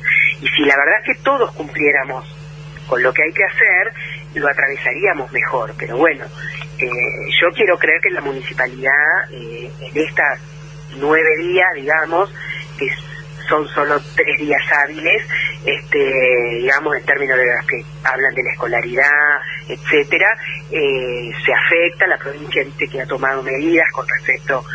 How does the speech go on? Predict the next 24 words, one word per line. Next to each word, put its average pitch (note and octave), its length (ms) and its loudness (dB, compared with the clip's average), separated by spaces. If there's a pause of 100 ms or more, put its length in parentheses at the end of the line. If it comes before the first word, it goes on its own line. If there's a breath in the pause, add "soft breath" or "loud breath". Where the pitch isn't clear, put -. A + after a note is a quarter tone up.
(240 loud breath)
a A#2 680 -2
alguna C3 320 0
cuestión C3+ 340 0
impositiva, D#3+ 880 2 (500 loud breath)
eh, B2+ 640 0
y C#3+ 160 0
otras D#3 300 2
medidas C#3+ 420 0
para A#2+ 160 0 (140)
los A#2+ 200 -6
rubros C#3 340 -2
más C3+ 220 0
afectados. F3+ 720 0 (360 loud breath)
El - 100 -8
gobernador D3 520 2 (140)
tiene D#3 360 -2
muy E3+ 260 -2
presente, D#3+ 840 -2
eh, B2 220 -10 (420)
lo C#3 100 0
que - 120 -6
está - 160 -10
pasando D3 520 -2 (200)
permanentemente, E3 880 2